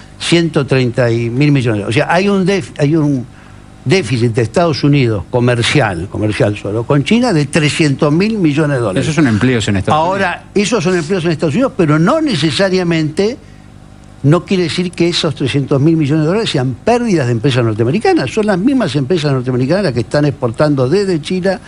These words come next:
Speaker 1: a Estados Unidos y seguramente muchas venden partes a China desde otro lado, desde Corea, desde Indonesia, desde cualquier lado. O sea,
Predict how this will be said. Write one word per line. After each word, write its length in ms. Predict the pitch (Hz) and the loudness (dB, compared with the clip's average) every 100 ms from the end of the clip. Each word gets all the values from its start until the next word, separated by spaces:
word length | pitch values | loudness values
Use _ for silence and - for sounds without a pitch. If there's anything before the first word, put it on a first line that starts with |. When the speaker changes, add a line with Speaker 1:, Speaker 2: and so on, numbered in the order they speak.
| - - | -14 -2
Speaker 1:
a 80 | 151 | -2
Estados 280 | 147 143 110 | 0 0 2
Unidos 280 | 175 208 - - | 0 -2 -10 -4
y 100 | 160 | 0
seguramente 680 | - 151 175 208 196 220 190 | 0 0 0 0 0 0 0
muchas 400 | 165 208 208 147 | 0 0 0 0
venden 540 | 160 302 247 135 110 101 | 2 2 2 0 -2 -2
partes 540 | 151 139 113 127 104 | -2 -2 -4 -4 -4
a 140 | - 127 | -2 0
China 320 | 175 202 196 | 2 2 2
desde 260 | 151 190 160 | 2 0 -2
otro 220 | 123 147 | -2 0
lado, 340 | 233 156 95 - - - | 0 0 -4 -10 -12 0
desde 240 | 143 139 | 0 0
Corea, 560 | 113 123 160 165 160 139 | 0 0 2 2 0 0
desde 260 | 123 117 | 0 0
Indonesia, 720 | 113 113 110 147 156 - 131 | -2 -2 0 2 0 0 0
desde 240 | 113 104 110 | 0 0 -2
cualquier 280 | 113 113 147 | -2 0 0
lado. 160 | 127 | 0
O 60 | 127 | -2
sea, 200 | 180 | -2